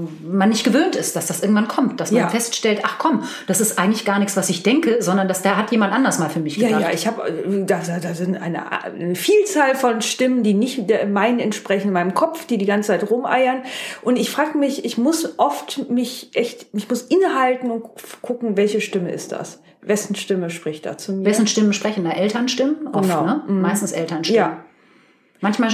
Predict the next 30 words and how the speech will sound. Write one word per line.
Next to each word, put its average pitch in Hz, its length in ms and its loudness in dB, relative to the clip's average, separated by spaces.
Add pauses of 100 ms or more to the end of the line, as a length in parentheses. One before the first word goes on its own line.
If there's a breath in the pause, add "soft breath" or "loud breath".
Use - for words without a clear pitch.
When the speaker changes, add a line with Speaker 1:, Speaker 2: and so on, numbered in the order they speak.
Speaker 1:
manchmal 214 280 0
noch 208 100 0
so 196 120 2
Lehrerstimmen 175 840 0
Speaker 2:
Ist 165 60 -2
Speaker 1:
oder 170 100 0
Speaker 2:
das 180 80 0
so 240 80 2
schön, 208 80 2
wenn 240 80 2
sie 240 100 2
Speaker 1:
Großelternstimmen. 214 560 2
Speaker 2:
wenigstens 170 300 0
auch 208 180 -6
den 214 240 -4
Farbklang 220 680 -2
der 190 100 0
Stimme 208 340 2
hätte, - 140 2
Speaker 1:
<laughs> 269 600 0
Speaker 2:
könnte 330 280 2
man 247 180 2
Speaker 1:
Man 226 100 4
könnte 247 200 2
sie 330 80 4
Speaker 2:
sofort 339 80 2
Speaker 1:
direkt - 340 0
erkennen. 285 380 0
Speaker 2:
Ja, 254 120 0
Speaker 1:
Ach, 277 320 4